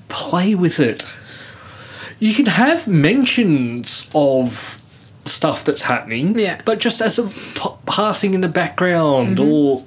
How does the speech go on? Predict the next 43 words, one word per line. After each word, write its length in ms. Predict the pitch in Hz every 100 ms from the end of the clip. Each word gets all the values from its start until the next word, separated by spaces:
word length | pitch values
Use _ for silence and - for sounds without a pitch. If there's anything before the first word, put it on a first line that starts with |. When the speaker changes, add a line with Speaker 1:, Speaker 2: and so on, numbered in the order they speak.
| -
Speaker 1:
have 220 | - 170
a 40 | 160
cameo, 720 | - 185 202 202 196 190 151
but 220 | 143 175
don't 240 | 175 185 -
have, 460 | 143 175 160 175 -
they 120 | 165
don't 160 | 208
need 140 | 226 208
to 40 |
be 80 | 196
front 220 | - 196 190
and 80 |
centre. 420 | - 175 165 120 - - - - - - - -
They 140 | 180
don't. 400 | 185 190 175 127 - - - -
Speaker 2:
Oh, 240 | 226 208 208
poor 160 | - 190
Luke. 600 | 160 - 90 - - - - - - - -
Speaker 1:
They 140 | 190
need 160 | 202 226
to 80 | 277
p-, 160 | 240
put 240 | - 233 208
me 160 | 190
in 80 | 190
charge 420 | - 165 175 175
of 80 | -
Star 400 | - - 175 165
Wars. 340 | 156 143 135 135 160
I 100 | 175
will 200 | 180 160
fix 540 | - - 160 - -
it. 240 | 113 - - - - - -
Speaker 2:
Okay, 320 | 247 208 156 - - -
so 400 | 233 220 220 214 -
earlier 380 | 269 330 349 269
today, 400 | 254 170 190 196 - - -
we 160 | 233 247
were 80 | 233
having 260 | 208 220 220
a 40 |
discussion 640 | 202 - 202 - 180 165